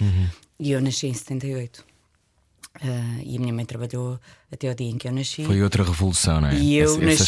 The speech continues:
Speaker 1: chegada da
Speaker 2: Sim.
Speaker 1: medicina aos trocos.
Speaker 2: Pá, e era, e era incrível. A minha mãe ainda hoje, a minha casa era uma casa onde entravam pessoas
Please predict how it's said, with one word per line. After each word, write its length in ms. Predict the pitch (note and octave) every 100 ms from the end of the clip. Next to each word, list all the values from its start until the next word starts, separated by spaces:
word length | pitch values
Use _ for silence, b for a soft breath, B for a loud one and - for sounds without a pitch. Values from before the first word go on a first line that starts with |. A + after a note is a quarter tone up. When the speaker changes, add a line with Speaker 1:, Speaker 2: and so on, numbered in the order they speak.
| E4
Speaker 1:
chegada 360 | D4+ - - -
da 120 | F2
Speaker 2:
Sim. 60 |
Speaker 1:
medicina 580 | D#3 C#3 F2 E2+ E2+ E2+
aos 140 | E2+ -
trocos. 220 | - F2
Speaker 2:
Pá, 80 | G2+
e 100 | F#2+
era, 180 | B2+ C#3
e 160 | C3+ A#2+
era 140 | C3
incrível. 500 | C#3+ D3 D#3 D#3 C#3 -
A 400 | B2+ - - A2
minha 220 | C#3+ D#3+
mãe 160 | D3+ D#3
ainda 240 | D#3 D3+
hoje, 420 | D3+ D#3 D#3 D#3 -
a 60 |
minha 160 | D#3+ D3+
casa 600 | E3 D#3 E3 D3 F#3 G3+ b b b
era 180 | - A#2
uma 140 | C3 C#3+
casa 320 | D3+ D#3 F#3
onde 100 | E3+
entravam 400 | C3 C3 C3 D3
pessoas 560 | - - D#3+ F3 F3+